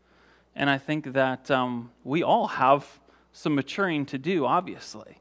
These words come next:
First, first thing I think we need to realize is that, that we are immature often as believers. Um, and, and I'll, I'll, I'll share, share this with you, um,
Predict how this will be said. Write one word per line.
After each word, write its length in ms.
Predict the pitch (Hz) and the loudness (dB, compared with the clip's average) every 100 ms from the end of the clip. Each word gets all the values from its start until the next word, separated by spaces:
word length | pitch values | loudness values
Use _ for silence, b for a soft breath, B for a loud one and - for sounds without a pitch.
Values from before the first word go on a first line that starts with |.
| b b b b b b _ | b b b b b b _
First, 320 | - 165 - _ - - - 156 156 104 | 0 0 -2 _ -20 -20 -18 -14 -12 -10
first 260 | - 165 - | -4 -4 0
thing 160 | 147 | 0
I 60 | 131 | 0
think 240 | - 131 | -2 -4
we 80 | 135 | -2
need 160 | 127 117 | -2 -4
to 100 | 123 | -4
realize 460 | 139 147 117 117 | 0 0 0 -4
is 140 | 123 117 | -10 -6
that, 200 | 113 - b b b b b - | -8 -8 b b b b b 0
that 380 | 135 123 123 - - | 6 6 4 -10 -18
we 280 | - 127 135 | -8 0 2
are 220 | 120 190 127 | 6 6 6
immature 640 | 123 120 - 123 95 - _ _ | 0 -4 -8 -12 -12 -16 _ _
often 460 | - 123 - 107 120 _ _ - | -2 -2 -2 -14 -14 _ _ -4
as 200 | 123 120 | -4 -4
believers. 640 | 120 113 101 87 - - _ b b b b | -8 -10 -12 -16 -18 -20 _ b b b b
Um, 320 | 139 131 123 | 0 2 0
and, 220 | 175 180 175 | 0 -2 0
and 120 | 220 226 | 4 6
I'll, 180 | 196 - | 6 4
I'll, 220 | 180 180 | 2 4
I'll 100 | 190 | 0
share, 380 | - 277 302 - 170 | 2 4 4 4 -2
share 300 | - 214 185 | 2 4 6
this 260 | 165 - | 4 4
with 180 | 135 120 | -4 -4
you, 220 | 120 120 - _ _ _ _ - | -4 -8 -12 _ _ _ _ -6
um, 320 | - 135 131 | 4 4 4